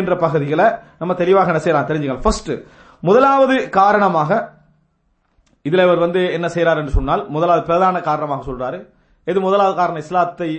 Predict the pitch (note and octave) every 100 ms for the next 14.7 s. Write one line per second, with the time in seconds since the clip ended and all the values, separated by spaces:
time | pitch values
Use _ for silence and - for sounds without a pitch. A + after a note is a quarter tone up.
0 | D#3 _ - D#3+ D#3 D#3 D3+ E3 C#3+ C3+
1 | C3+ D3+ D3 C#3 A#2 A#2 G#2 G2+ _ _
2 | _ _ _ _ _ _ _ _ _ _
3 | _ _ _ _ - G3 - - - _
4 | _ _ _ _ _ - C3+ E3+ E3 E3
5 | D#3 E3+ A#3 - _ _ _ _ D#3 -
6 | - F3 - - _ D3+ G3 G#3 F3 E3
7 | - - E3+ E3 C#3+ A2+ A2 - - _
8 | - C#3 - F#3 G3+ F3 C#3 A#2 - -
9 | - - - - G3+ C#4 C4+ C4 A3+ A#3
10 | G3 F3+ A#3+ C4+ B3 A3 G3+ F#3 E3 D#3
11 | C3+ C#3 A#3 C#4 - - _ - F#3+ F#3+
12 | A3+ G3 G3 F#3+ F#3 E3 F3 C#3+ A#2 -
13 | _ _ _ - G3+ A3+ G3+ D#3 C#3+ B2+
14 | - - F#3+ F#3+ F3+ D#3+ G#3+